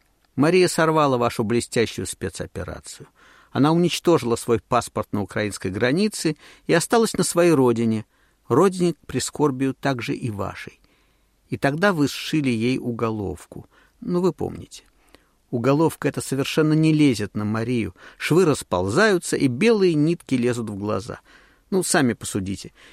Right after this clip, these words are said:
Если она причинила вред государству, почему же ее пытались сбагрить вон, а не арестовали сразу? И зачем она рвала свой паспорт, если хотела бежать? В Беларуси не все люди шизофреники, Александр Григорьевич. Мария,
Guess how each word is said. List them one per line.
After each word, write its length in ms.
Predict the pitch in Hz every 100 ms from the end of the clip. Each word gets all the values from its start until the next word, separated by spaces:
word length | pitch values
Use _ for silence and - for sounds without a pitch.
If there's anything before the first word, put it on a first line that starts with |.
| _
Если 260 | 170 190 165
она 220 | 170 175
причинила 500 | - 143 170 175 156
вред 240 | 135 156
государству, 800 | 120 139 - 147 143 120 - 92
почему 420 | - 120 135 175
же 120 | 160 151
ее 120 | 165
пытались 520 | 156 - 147 147 113
сбагрить 520 | 113 147 139 139 -
вон, 300 | 123 151 160 - - _
а 120 | 135
не 140 | 143 151
арестовали 640 | 135 127 - 98 90 117
сразу? 540 | 113 - - 104 - - _ _ _ -
И 60 |
зачем 340 | 117 139 - 165
она 200 | 156 135
рвала 300 | 120 123 139
свой 220 | - 107
паспорт, 580 | - 127 - - 117 - _ _ _
если 260 | 123 - 110
хотела 380 | 113 - 110
бежать? 480 | 110 104 98 110 _ _ _ _ _ _
В 60 | 120
Беларуси 560 | 139 151 156 165 -
не 160 | 160 160
все 200 | - 170
люди 220 | 165 147
шизофреники, 800 | 151 156 143 151 151 135 98 -
Александр 340 | 101 - 131
Григорьевич. 400 | 98 101 - - _ _ _ -
Мария, 600 | 113 123 160 220 139